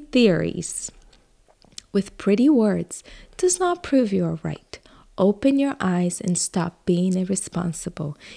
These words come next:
You will only understand this is real the day your children or yourself will be home without being able to breathe,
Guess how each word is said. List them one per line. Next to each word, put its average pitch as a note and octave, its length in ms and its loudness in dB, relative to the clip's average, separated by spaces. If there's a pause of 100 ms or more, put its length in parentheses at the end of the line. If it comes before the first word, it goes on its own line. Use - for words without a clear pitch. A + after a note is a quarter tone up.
(100)
You A3+ 160 4
will F#3+ 320 0
only B3 480 4
understand A#3+ 760 0
this G3 220 -2
is - 260 -4
real F#3 460 2
the F3+ 120 0
day F3 360 2
your F3 280 -2
children A3 840 0 (440)
or F3+ 160 4
yourself G#3+ 760 4 (280)
will G#3 100 2
be F3+ 200 0
home G#3+ 580 2
without F3+ 400 0
being F3 280 0
able F#3 300 2
to A3+ 120 2
breathe, D#3 500 -2